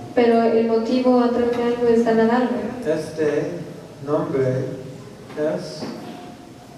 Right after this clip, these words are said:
Speaker 2: Karma Mishra Bhakti.
Speaker 1: Es-, esto se le llama
Speaker 2: And If you serve Krishna,
Speaker 1: Y si uno sirve a Krishna,
Speaker 2: the desire to become free from suffering.
Speaker 1: con el deseo de liberarse del sufrimiento,
Speaker 2: "I don't want to suffer
Speaker 1: "Ya no
Speaker 2: anymore."
Speaker 1: quiero sufrir más."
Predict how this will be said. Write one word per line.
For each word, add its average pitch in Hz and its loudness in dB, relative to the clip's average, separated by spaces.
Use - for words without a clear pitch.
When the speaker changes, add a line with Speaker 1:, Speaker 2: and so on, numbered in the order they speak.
Speaker 2:
Karma 170 0
Mishra 147 0
Bhakti. 131 -6
Speaker 1:
Es-, 233 0
esto 226 0
se 220 -2
le 214 0
llama 220 2
Speaker 2:
And 170 0
If 160 -6
you 165 -2
serve 196 4
Krishna, 151 2
Speaker 1:
Y 247 4
si 247 4
uno 240 4
sirve 240 6
a 233 4
Krishna, 277 4
Speaker 2:
the 156 0
desire 165 4
to 160 0
become 156 2
free 180 4
from 160 2
suffering. 156 0
Speaker 1:
con 233 4
el 233 6
deseo 247 4
de 233 6
liberarse 226 6
del 226 4
sufrimiento, 226 4
Speaker 2:
"I - 4
don't 202 8
want 202 4
to - -2
suffer 202 4
Speaker 1:
"Ya 262 4
no 262 2
Speaker 2:
anymore." - -2
Speaker 1:
quiero 269 4
sufrir 254 2
más." 247 2